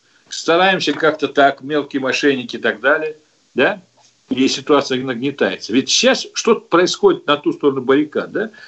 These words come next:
Те, кто спланировал эту операцию – там, а это заинтересован высшее военно-политическое руководство стран нато, и, естественно, как инструментарий они используют спецслужбы своих государств,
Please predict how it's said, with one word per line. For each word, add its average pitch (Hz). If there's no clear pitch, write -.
Те, 240
кто 208
спланировал 180
эту 135
операцию – 131
там, 101
а 120
это 151
заинтересован 143
высшее 139
военно-политическое 131
руководство 120
стран 107
нато, 87
и, 113
естественно, 123
как -
инструментарий 147
они 110
используют 110
спецслужбы 110
своих 101
государств, 104